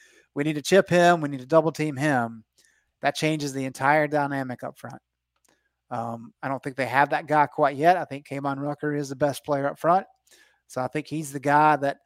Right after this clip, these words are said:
uh, has more potential to be that type of player. I mean, if you remember back two thousand thirteen, that defense was okay the first half of the year, and then it just clicked for Kareem Martin.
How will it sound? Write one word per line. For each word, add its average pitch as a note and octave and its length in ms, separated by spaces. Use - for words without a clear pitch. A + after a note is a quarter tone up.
uh, C#3 240
has C#3+ 240
more D3 200
potential C3 680
to C3 80
be F3 440
that C#3+ 200
type C3 240
of A#2+ 100
player. A#2 380
I - 20
mean, D#3 80
if C#3+ 80
you D#3+ 60
remember A#3 240
back F#3+ 240
two F#3 100
thousand D#3+ 300
thirteen, D3 720
that G3 180
defense A3+ 380
was E3 160
okay D#3+ 380
the F#3+ 100
first F#3 300
half F#3 240
of F3 40
the E3+ 60
year, F#3 400
and D3+ 160
then D#3 240
it F#3 180
just F3 200
clicked F#3+ 380
for D3+ 100
Kareem D3+ 280
Martin. B2 420